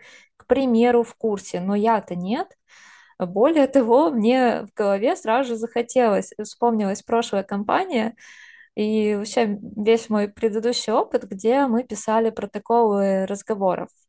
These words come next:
по итогам, чтобы любой новоприбывший или тот, кто пропустил встречу, всегда мог ознакомиться с этим. Но в итоге ни повестки, ни протоколов, ничего такого не было. Вот. Сейчас, а, с ребятами, кстати, это вот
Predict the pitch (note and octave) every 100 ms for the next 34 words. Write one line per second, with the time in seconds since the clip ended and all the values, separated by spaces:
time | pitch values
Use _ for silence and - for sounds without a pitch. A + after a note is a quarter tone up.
0 | _ G3 F#3 A3 F4+ C#4 C4 C#4 C#4 -
1 | G3+ G3 G3+ A3 A3 G#3 F#3 F3+ - G3+
2 | G#3+ G#3 F3+ F3 C#4+ D#4 B3+ B3+ - A3+
3 | G#3 F#3 F#3 G#3 G3+ - F3 F3 F3 G#3
4 | - F#3+ F3 - B3 D#4+ E4 - A#3 -
5 | F#3+ G#3 A#3 G3+ G3+ G3 F#3 G3 G#3 F#3
6 | F3 - - F3+ F3 - F3 - - -
7 | _ - A3 E4+ - G#3+ G3+ A#3 G#3+ G3
8 | G#3 A3+ F#3+ F#3 C4 E4+ - D4 D4 C#4
9 | G#3+ G#3+ F#3+ F#3 F#3+ - D4 D4+ D#4+ -
10 | - A3 A3 G#3 A#3 B3 A3 G#3 A3 G#3
11 | G3 A#3+ - F#3 F#3 F3+ F3 F3 G#3+ _
12 | _ - - - _ F3+ E3+ F3 - A3+
13 | A#3+ B3+ - G#3 F#3+ F#3+ F#3 F#3 F#3+ G3
14 | C4 D4 A3 G3+ - G3 G3 - F3+ F3+
15 | F3+ F#3